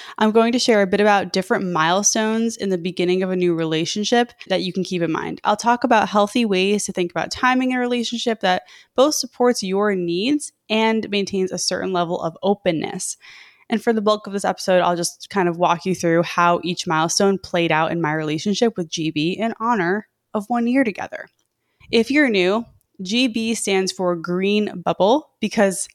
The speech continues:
he has an Android and I have an iPhone like a normal person. Just kidding. And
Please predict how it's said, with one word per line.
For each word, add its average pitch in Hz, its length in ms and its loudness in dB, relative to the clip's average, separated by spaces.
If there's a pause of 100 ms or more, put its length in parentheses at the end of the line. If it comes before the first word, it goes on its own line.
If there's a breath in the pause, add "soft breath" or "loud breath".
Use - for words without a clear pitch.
(100)
he 214 260 -6
has 214 280 2
an 180 180 -4
Android 240 560 2 (380 loud breath)
and 180 120 0
I 185 100 2
have 208 200 0
an 170 140 -8
iPhone 180 720 2
like 196 280 0
a 170 60 2
normal 170 300 0
person. - 500 -6 (480)
Just - 200 -8
kidding. 147 280 -2 (640 loud breath)
And 226 380 4